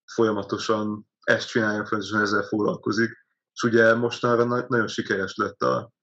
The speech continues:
szakmájában, és ez k-, kicsit ilyen nis terület, de abban ugye így a gazdák és cégek között elég ismert.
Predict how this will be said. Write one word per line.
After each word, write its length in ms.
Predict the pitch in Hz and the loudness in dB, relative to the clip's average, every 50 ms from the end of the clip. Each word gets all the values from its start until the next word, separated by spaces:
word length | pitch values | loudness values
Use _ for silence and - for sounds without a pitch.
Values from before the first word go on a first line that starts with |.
| _ _ _ _ - | _ _ _ _ -8
szakmájában, 840 | - - 113 110 - - 110 107 104 101 98 101 101 104 107 110 | -4 0 0 0 0 0 0 0 2 2 0 0 0 0 2 2
és 380 | 110 107 107 - - - - _ _ _ _ _ | 2 2 0 -2 -8 -14 -18 _ _ _ _ _
ez 280 | - - 120 110 - - | 0 0 0 2 0 -4
k-, 160 | - - - - | -12 -16 -6 -2
kicsit 300 | - 165 - 139 131 135 | -2 0 2 2 4 6
ilyen 240 | 127 117 113 113 | 6 6 6 6
nis 220 | 120 127 127 127 - | 4 2 0 0 2
terület, 460 | - 123 120 131 127 127 123 117 110 | 4 6 6 6 6 6 6 6 6
de 80 | 117 120 | 6 4
abban 600 | 117 113 110 113 113 110 110 110 113 - - _ _ _ _ _ _ | 4 4 4 4 4 4 4 0 -2 -8 -12 _ _ _ _ _ _
ugye 320 | - 110 113 110 107 110 107 | -2 2 2 4 4 4 2
így 160 | 110 104 113 | 2 2 2
a 340 | 113 110 107 104 - - - | 2 2 2 0 -2 -6 -4
gazdák 460 | - 120 120 110 101 113 117 110 107 - | -2 0 0 0 0 0 -2 0 -2 -4
és 160 | 110 101 - | -6 -4 -2
cégek 280 | - 113 107 104 - | -2 0 0 0 -2
között 320 | - 110 101 104 98 - - | -2 -4 -4 -4 -4 -4 -4
elég 240 | - - 101 101 104 | -4 -2 -2 -2 -2
ismert. 460 | 101 101 - - 62 60 - - | -4 -6 -4 -4 -2 -2 -4 -6